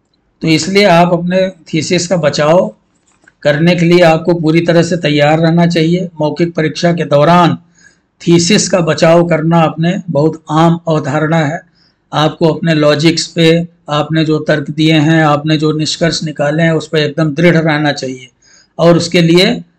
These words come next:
आपको पहले से ही anticipate कर लेना चाहिए, अनुमान लगा लेना चाहिए कि हमसे ये सवाल पूछा जा सकता है, उसका उत्तर आप पहले से तैयार रखें। तो thesis लिखने के बाद आपसे अपेक्षा की जाती है कि आपने जो कहा है आप उसका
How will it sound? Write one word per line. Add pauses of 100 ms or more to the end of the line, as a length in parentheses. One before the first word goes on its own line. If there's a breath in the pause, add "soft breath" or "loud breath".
(220)
आपको
पहले
से
ही
anticipate
कर
लेना
चाहिए, (360)
अनुमान
लगा
लेना
चाहिए
कि
हमसे
ये
सवाल
पूछा
जा
सकता
है,
उसका
उत्तर
आप
पहले
से
तैयार
रखें। (880 loud breath)
तो
thesis
लिखने
के
बाद
आपसे
अपेक्षा
की
जाती
है
कि
आपने
जो
कहा
है
आप
उसका